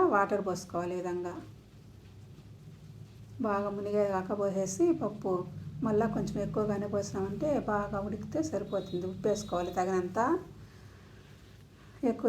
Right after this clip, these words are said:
తినే వాళ్ళైతే ఎక్కువ వేసుకోండి, తక్కువ తినే వాళ్ళైతే తక్కువ వేసుకోండి. ఉప్పు కారం ఫుల్గా ఉంటేనే మనకు తినేదానికి రుచిగా ఉంటుంది.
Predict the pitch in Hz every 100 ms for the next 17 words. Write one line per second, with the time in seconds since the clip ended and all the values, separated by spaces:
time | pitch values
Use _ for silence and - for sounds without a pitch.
0 | 214 208 208 208 226 277 247 254 233 -
1 | 240 240 311 294 262 247 226 220 220 262
2 | 277 240 247 220 220 - 196 196 247 320
3 | 349 - - - - - - 262 233 -
4 | 277 269 226 240 349 - 254 233 233 220
5 | 208 220 262 370 523 370 233 220 - 220
6 | 220 208 208 214 330 415 294 262 269 247
7 | 214 202 185 185